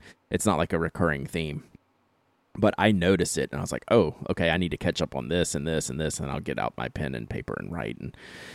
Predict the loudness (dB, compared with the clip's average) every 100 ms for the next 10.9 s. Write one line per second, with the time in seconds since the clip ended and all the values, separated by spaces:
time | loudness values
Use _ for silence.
0 | -12 -4 -4 -2 -4 -2 -4 -4 -2 -2
1 | -2 -4 -8 -6 -6 -4 -4 -4 -6 -10
2 | -12 -8 -6 -6 -8 -10 -10 -4 -4 -4
3 | -6 -4 -4 -4 -2 -4 -2 -4 -2 -4
4 | -2 -2 -2 -4 -6 -6 -6 -2 -2 2
5 | 2 2 2 0 0 -2 -4 -6 0 2
6 | 2 0 0 -2 -2 -6 -18 -18 -4 2
7 | 4 6 6 6 6 8 6 6 2 2
8 | 2 4 4 4 4 4 4 2 -2 -4
9 | -2 2 2 2 -2 -4 -4 -2 -4 -4
10 | -6 -6 -8 -8 -6 -2 -2 0 -2